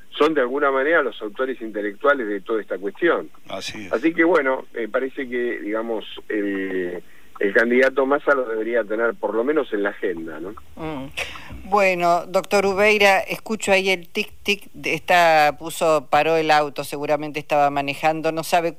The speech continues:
Speaker 3: cómo le agradecemos primero escucharlo y que no pase tanto tiempo, doctor Ubeira.
Speaker 1: No, este, bueno, qué sé yo. O sea, le vuelvo a repetir, este, Hago lo que mejor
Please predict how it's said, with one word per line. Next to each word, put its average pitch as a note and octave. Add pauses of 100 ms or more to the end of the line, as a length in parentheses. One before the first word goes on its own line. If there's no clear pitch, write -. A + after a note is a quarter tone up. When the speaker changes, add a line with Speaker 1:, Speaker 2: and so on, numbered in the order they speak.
Speaker 3:
cómo A3+
le G3+
agradecemos D#3+
primero F3
escucharlo F3+
y G#3
que G#3+
no A3
pase F3+
tanto C#3+
tiempo, A#2
doctor A2+
Ubeira. A2+ (1600)
Speaker 1:
No, C#3 (160)
este, G2+
bueno, G2+ (240)
qué F#3
sé A2+
yo. F2
O -
sea, G2+
le A#2
vuelvo D3
a -
repetir, G#2+ (120)
este, E2+ (440)
Hago D#3+
lo C3
que G2+
mejor G2+